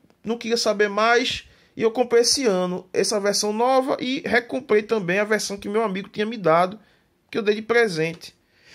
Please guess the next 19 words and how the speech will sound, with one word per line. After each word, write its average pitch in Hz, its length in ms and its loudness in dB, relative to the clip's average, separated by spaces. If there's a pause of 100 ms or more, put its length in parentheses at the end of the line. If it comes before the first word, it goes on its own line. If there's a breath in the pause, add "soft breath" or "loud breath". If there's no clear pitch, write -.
(140)
E - 80 2
essa 277 220 4
pessoa, 208 600 2
mesmo 196 300 0
que 160 320 -6
eu 151 100 0
tenha 156 200 -2
cortado 147 300 0
relações, 143 600 0
né? 175 200 -2 (240 soft breath)
Eu 196 220 4
que 175 80 -14
decidi 160 300 -4
fazer 127 340 -4
isso, 160 440 -8 (720 soft breath)
não 320 240 2
é 302 100 6
um, 294 160 0 (220)
não 277 240 -6